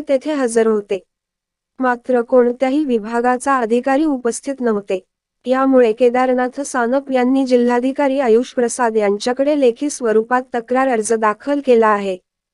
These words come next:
मागील वर्षी जिल्हाधिकारी कार्यालयातून पत्रक र. लोकशाही दिन, कावी, दोनशे चौसष्ट छेद दोन हजार तेवीस दि.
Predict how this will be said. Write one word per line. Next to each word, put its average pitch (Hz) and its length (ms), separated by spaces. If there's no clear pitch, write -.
मागील 247 420
वर्षी 254 400
जिल्हाधिकारी 247 840
कार्यालयातून 240 800
पत्रक 247 460
र. 208 80
लोकशाही 285 680
दिन, 240 300
कावी, 247 300
दोनशे 262 500
चौसष्ट 226 680
छेद 226 240
दोन 240 280
हजार 277 420
तेवीस 208 360
दि. 208 180